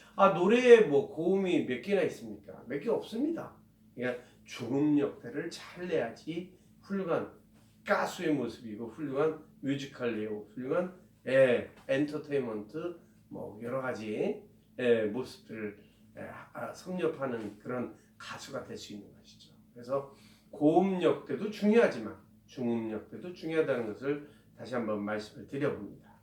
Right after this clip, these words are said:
다음은, 에, 넷제로 테너, 에, 테너 넷제로, 넷제로 테너라고 하는데 넷제로가 있습니다. 역시 소프라노처럼 가벼운, 에, 소리를, 가장 가벼운 소리죠.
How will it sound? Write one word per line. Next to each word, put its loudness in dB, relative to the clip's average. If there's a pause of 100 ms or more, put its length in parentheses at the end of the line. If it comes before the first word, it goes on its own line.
(340)
다음은, 12 (380)
에, -14
넷제로 8
테너, -2 (560)
에, -18
테너 2
넷제로, -4
넷제로 0
테너라고 -2
하는데 -6 (260)
넷제로가 0
있습니다. -16
역시 -6 (120)
소프라노처럼 0 (280)
가벼운, -2 (380)
에, -20
소리를, -8 (220)
가장 2
가벼운 0
소리죠. -10